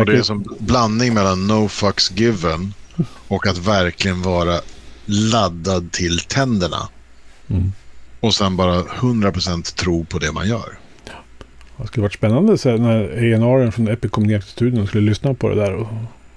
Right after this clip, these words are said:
Speaker 2: så här.
Speaker 1: Mm.
Speaker 2: Har du någon synpunkt? Så här. <laughs> Så här. Eller liksom
Speaker 1: Så med ta-, med, med tanke på att de fick köra Killing in the Name
Speaker 2: Ja.
Speaker 1: som första singel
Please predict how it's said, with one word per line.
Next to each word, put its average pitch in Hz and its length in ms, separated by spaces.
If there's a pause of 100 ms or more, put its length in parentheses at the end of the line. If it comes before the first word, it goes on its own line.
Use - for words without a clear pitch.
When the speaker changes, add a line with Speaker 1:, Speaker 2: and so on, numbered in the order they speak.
Speaker 2:
så - 80
här. - 160 (720)
Speaker 1:
Mm. 151 240 (440)
Speaker 2:
Har - 380
du 117 60
någon 117 160
synpunkt? 120 500 (600)
Så - 120
här. 104 140 (340)
<laughs> - 600
Så - 140
här. 98 200 (520)
Eller 127 140
liksom 135 200
Speaker 1:
Så 131 60
med 127 160
ta-, 156 180
med, 151 120 (160)
med 139 160
tanke 143 400
på 180 120
att 165 100
de 127 180
fick - 400
köra 101 400
Killing 98 440
in 92 80
the 90 60 (160)
Name 92 420 (100)
Speaker 2:
Ja. 113 120
Speaker 1:
som 107 240
första - 480
singel 98 600